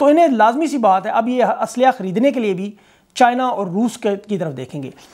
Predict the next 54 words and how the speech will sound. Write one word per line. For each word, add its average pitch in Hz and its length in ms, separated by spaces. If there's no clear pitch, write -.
शाह 302 300
महमूद 381 300
कुरैशी 277 380
को 294 140
जो 214 120
मिस्र 196 340
में 233 180
बुलाया 160 320
गया, 135 240
आपको 214 240
पता 269 180
है, 277 80
डायरेक्ट 233 260
सऊदी 220 320
अरब 240 140
में 240 120
या 220 80
यूएई 202 360
में 202 80
नहीं 190 100
बुलाया 151 260
गया, 240 140
मिस्र 277 300
में 254 140
बुलाया 139 240
गया 196 220
और 240 80
मिस्र 277 320
में 339 180
बुलाकर 190 600
यही 190 480
डील 247 240
हुई। 247 140
उसके 247 180
बाद 220 200
आप 202 100
देखें 185 280
कि 202 100
ये 190 160
आरामको 175 460
की 220 220
आपको 185 220
खबर 202 260
मिली, 208 220
कुछ 294 180
अरसे 285 160
बाद 285 160
आपको 233 340
सऊदी 190 380
अरब 202 160
से 202 200
और 190 80
यूएई 185 280
से 226 200